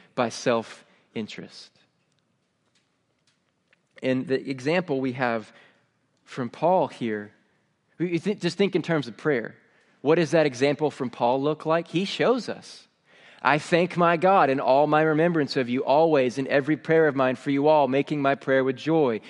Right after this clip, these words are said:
And it is my prayer that your love may abound more and more with knowledge and all discernment, so that you may approve what is excellent, and so be pure and blameless for the day of Christ, filled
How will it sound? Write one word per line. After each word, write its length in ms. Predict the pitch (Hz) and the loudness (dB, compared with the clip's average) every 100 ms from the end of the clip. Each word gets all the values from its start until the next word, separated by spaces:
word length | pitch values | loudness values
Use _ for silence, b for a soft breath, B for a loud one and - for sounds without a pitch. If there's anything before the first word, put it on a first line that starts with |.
| B B | B B
And 140 | 147 | 0
it 80 | 156 | 2
is 100 | 151 | 2
my 140 | 151 | 0
prayer 360 | - 175 180 156 | 0 2 4 2
that 80 | 156 | 0
your 140 | 147 | 2
love 240 | 156 160 | 2 2
may 140 | 151 143 | 2 2
abound 340 | 131 147 139 | 2 2 2
more 240 | 147 170 165 | 2 4 2
and 180 | 156 | 0
more 200 | 151 160 | 2 4
with 160 | 156 135 | 2 2
knowledge 340 | 139 151 151 | 2 4 2
and 80 | 151 | 2
all 140 | 143 147 | 0 0
discernment, 500 | 139 180 196 147 - B B | 0 0 2 0 -4 B B
so 100 | - | -4
that 60 | 165 | 2
you 60 | |
may 100 | 165 | 4
approve 360 | 151 - 180 170 | 2 4 2 4
what 100 | 165 | 2
is 80 | 143 | 2
excellent, 560 | 156 - 170 160 135 | 0 0 -4 -4 -2
and 80 | 143 | 0
so 160 | 180 147 | 2 2
be 100 | 151 | 0
pure 360 | - 170 170 | 0 2 2
and 60 | 156 | 4
blameless 380 | 151 175 170 - | 2 4 0 -2
for 100 | 147 | -4
the 80 | |
day 140 | 143 143 | 2 2
of 100 | 131 | 2
Christ, 380 | 156 143 135 - | 2 2 0 -4
filled 420 | 170 180 180 | 0 2 2